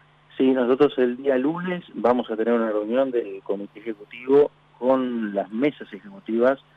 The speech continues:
un poco para ir delineando todas las posibilidades, y obviamente la idea es precisamente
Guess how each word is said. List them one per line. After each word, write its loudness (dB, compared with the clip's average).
un -14
poco 0
para 0
ir 0
delineando 0
todas 4
las -2
posibilidades, 4
y -2
obviamente 2
la 0
idea 2
es 2
precisamente -8